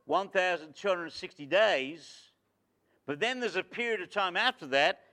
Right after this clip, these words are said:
where he talks about in verse twelve, "Blessed is he that waiteth and cometh to the thousand three hundred and five and thirty days."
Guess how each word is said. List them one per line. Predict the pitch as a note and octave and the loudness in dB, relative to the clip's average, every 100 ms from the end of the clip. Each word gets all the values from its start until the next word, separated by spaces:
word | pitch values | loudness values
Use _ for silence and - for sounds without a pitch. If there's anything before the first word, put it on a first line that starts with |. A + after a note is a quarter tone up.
| - | 0
where | E3+ | 2
he | F3 | 2
talks | - A3+ F3+ | 2 0 2
about | F#3 F#3 | 2 2
in | E3+ | 2
verse | D#3+ D#3 - | 0 0 0
twelve, | B3+ B3+ G3 C3+ | 2 4 4 0
"Blessed | F#3 A#3 G#3+ | 0 0 -4
is | E3 | -6
he | G3 | -4
that | F#3 E3 | -2 -4
waiteth | D3 G3+ C4 G#3 C#3 - _ _ _ _ _ _ - | 0 2 2 -2 -6 -8 _ _ _ _ _ _ -8
and | D#3 E3 | -6 -2
cometh | - A#3+ B3 | 2 2 2
to | A3 | -2
the | F#3+ | -4
thousand | - G#3 A3 G#3 G3 | 2 4 4 2 -6
three | E3+ F#3+ | -6 0
hundred | G3 G#3 G3 | 0 0 -4
and | E3+ | -2
five | G3 F#3+ G3+ | 2 2 2
and | F#3 D#3+ | -2 -6
thirty | G3+ G3+ | -6 -2
days." | F#3+ A3 G#3 | 2 2 2